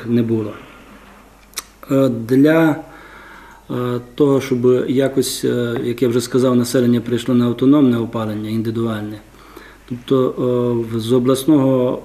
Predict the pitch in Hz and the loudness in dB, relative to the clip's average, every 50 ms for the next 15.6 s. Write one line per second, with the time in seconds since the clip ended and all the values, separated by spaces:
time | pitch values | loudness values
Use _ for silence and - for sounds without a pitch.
0 | 131 117 113 110 120 120 113 113 117 131 143 147 143 - - 147 139 139 139 123 | -6 -6 -2 0 0 0 0 0 2 2 2 2 2 0 2 2 4 4 4 2
1 | 110 - - - - 131 117 107 110 117 120 131 135 135 - 131 120 117 131 127 | -2 -8 -16 -14 -10 -10 -8 -4 -2 0 0 2 0 0 0 -2 -2 0 2 2
2 | 127 123 120 120 123 131 123 - - 139 135 135 - 143 139 139 135 131 123 - | 2 4 4 2 2 2 0 -2 -2 -4 -2 0 0 0 2 2 0 0 -2 -4
3 | - - - 131 120 113 131 127 123 127 123 110 117 107 117 120 113 120 127 123 | -10 -8 -4 -4 -2 0 0 -2 -2 -2 -2 -2 -2 0 0 0 2 2 0 0
4 | 120 120 117 113 - - 143 139 131 117 117 131 127 120 104 113 117 120 113 113 | 0 -2 -4 -4 -2 -2 0 2 2 2 2 2 2 2 0 -2 -2 -2 -2 -2
5 | 123 123 120 120 - 139 139 143 143 139 - - - - - - - - - - | -2 -2 -2 -2 0 2 2 2 0 -2 -6 -12 -18 -20 -20 -20 -20 -20 -12 -4
6 | - 135 139 135 135 - - - 139 131 - 135 127 127 123 123 120 120 120 123 | 0 2 2 2 0 -2 -2 0 0 0 2 2 2 4 4 4 2 2 2 2
7 | 131 139 147 139 143 - - - - - - - - - - - - - - _ | 2 2 2 0 -4 -8 -18 -20 -20 -20 -20 -20 -20 -20 -20 -20 -20 -20 -20 _
8 | _ - - - - - - - - 143 120 117 110 107 107 107 107 113 120 123 | _ -20 -20 -20 -20 -20 -20 -16 -12 -10 -8 -8 -8 -8 -10 -10 -4 0 2 4
9 | 131 143 143 143 139 131 135 - - 131 123 120 120 120 117 117 117 117 117 117 | 4 4 4 2 2 0 -2 -4 -6 -6 -6 -4 -4 -4 -4 -4 -4 -4 -4 -4
10 | - 123 113 - - 139 143 139 143 - - 135 127 123 131 - 147 139 135 120 | -2 -4 -4 -2 0 0 0 0 0 -2 -2 0 2 2 2 2 2 2 2 2
11 | 131 - - 135 123 123 131 139 139 139 135 131 127 123 120 120 117 120 127 131 | 0 -4 -2 2 2 4 4 4 4 4 4 4 4 4 4 4 2 2 2 2
12 | 123 123 120 117 120 113 - 117 113 - 127 123 120 117 113 113 113 113 123 131 | 2 0 0 -2 -4 -4 -6 -6 -2 0 2 2 2 2 0 0 0 0 0 2
13 | 135 135 120 117 113 113 - 120 117 123 117 117 110 - 117 107 - 123 120 127 | 2 2 0 0 0 -2 -2 -2 0 0 0 0 -2 -4 -6 -6 -4 -2 -2 -2
14 | 127 123 - 120 113 113 110 101 - - 113 117 110 104 127 123 120 117 113 - | -2 -2 -2 -2 -2 -2 -2 -4 -6 -6 -4 -4 -4 -2 0 0 0 0 0 -2
15 | 120 110 113 107 - - 113 107 101 101 98 95 | -4 -4 -4 -6 -6 -8 -10 -10 -10 -10 -14 -16